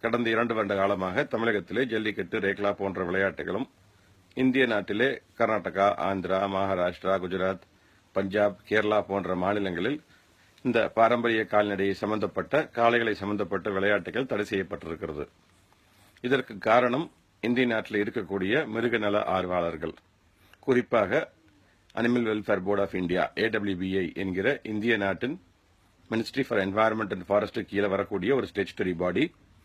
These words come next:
ப்ளூ கிராஸ், பீட்டா, எஃப் ஏ ஏ பி ஓ, கூப்பா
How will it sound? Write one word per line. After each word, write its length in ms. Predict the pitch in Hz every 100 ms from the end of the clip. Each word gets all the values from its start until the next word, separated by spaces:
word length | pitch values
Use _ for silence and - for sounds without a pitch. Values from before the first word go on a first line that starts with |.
| _ _ -
ப்ளூ 220 | 151 98
கிராஸ், 340 | 101 113 151 - _ _ _ _ -
பீட்டா, 440 | 95 101 135 165 _ _ - _ -
எஃப் 200 | 98 -
ஏ 80 | 110
ஏ 60 | 95
பி 220 | 98 98
ஓ, 100 | 139 - - _ _ _ -
கூப்பா 420 | 104 - 123 165